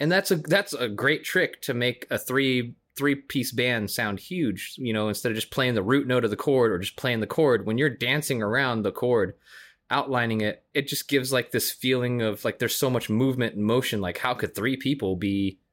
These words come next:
creating this massive sound with all these notes and all these things moving everywhere?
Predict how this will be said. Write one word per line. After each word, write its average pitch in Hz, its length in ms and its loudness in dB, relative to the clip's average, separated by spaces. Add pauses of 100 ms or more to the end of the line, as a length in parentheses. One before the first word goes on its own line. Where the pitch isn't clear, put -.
(160)
creating 113 460 -2
this 98 160 -2
massive 120 640 -2
sound 113 480 -2
with 101 220 -4
all 120 220 0
these 110 200 -4
notes 120 440 -2
and 82 80 -8
all 120 180 0
these 113 220 -4
things 127 440 -2
moving 120 300 0
everywhere? 95 460 -2